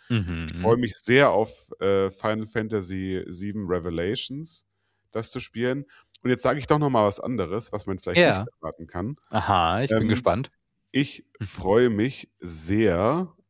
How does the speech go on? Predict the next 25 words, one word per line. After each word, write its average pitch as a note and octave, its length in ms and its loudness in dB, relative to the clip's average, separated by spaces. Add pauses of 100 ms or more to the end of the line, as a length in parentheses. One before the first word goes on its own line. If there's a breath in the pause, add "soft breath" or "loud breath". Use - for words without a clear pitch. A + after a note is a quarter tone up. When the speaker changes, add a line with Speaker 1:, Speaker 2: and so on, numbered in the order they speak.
(340)
Speaker 2:
einfach B2+ 360 0
auf - 180 -2
den A2 120 -4
Nintendo-Stand. G#2+ 1000 -4
Weil F#2 100 -4
letztes C3 340 -2
Jahr A#2+ 120 6
haben - 80 6
Speaker 1:
Ah. - 20 2
Speaker 2:
die A#2+ 60 0
mich A#2 220 -4
sehr B2 140 6
Speaker 1:
Mhm. C#3+ 60 8
Speaker 2:
überrascht. G#2+ 500 0 (380 loud breath)
Da G2+ 80 0
habe A2+ 120 2
ich - 160 -6
Elden D3 240 6
Ring G2 220 4
angespielt A2 540 -2
mit G#2 180 -4
zehn D3+ 340 4
F F#2 260 -2
P G#2 160 0
S G#2+ 320 -2